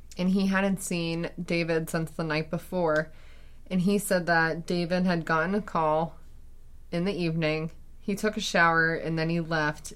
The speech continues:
and I believe he said he was going to get cigarettes, but he never came back. And the roommate, since it had only been, like, one day, didn't think it was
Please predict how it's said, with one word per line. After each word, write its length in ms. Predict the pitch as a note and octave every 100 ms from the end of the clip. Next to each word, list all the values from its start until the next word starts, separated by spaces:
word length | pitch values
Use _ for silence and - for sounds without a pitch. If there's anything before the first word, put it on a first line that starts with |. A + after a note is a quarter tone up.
| -
and 320 | E3 D#3+ D#3
I 60 | E3
believe 320 | E3+ F3+ F#3+
he 100 | G#3
said 200 | G3 F#3
he 60 |
was 120 | F3 E3+
going 240 | E3+ E3
to 80 | D#3
get 180 | - -
cigarettes, 680 | - E3+ D#3+ D#3 D#3 - - - - - - -
but 260 | F#3 E3+
he 140 | E3 G3+
never 300 | F#3 E3+ F3
came 320 | - F3 E3
back. 440 | E3 D#3 C#3+ E3 - - - - - - -
And 580 | F#3+ F3+ F3 E3+ F3 -
the 80 | G3+
roommate, 720 | G3 G#3 A3 A#3+ A#3+ A3 -
since 260 | - G3+ -
it 140 | F#3+
had 140 | G3+ F3+
only 240 | F3 F3+
been, 200 | E3+ E3+
like, 220 | F3 E3+
one 320 | E3+ D#3+ E3+
day, 380 | D#3+ C#3+ D3+ F3+
didn't 340 | F3+ F3 E3+ D#3+
think 260 | D#3+ D#3+
it 120 | F3+
was 600 | D#3 E3 D#3+ D#3 - -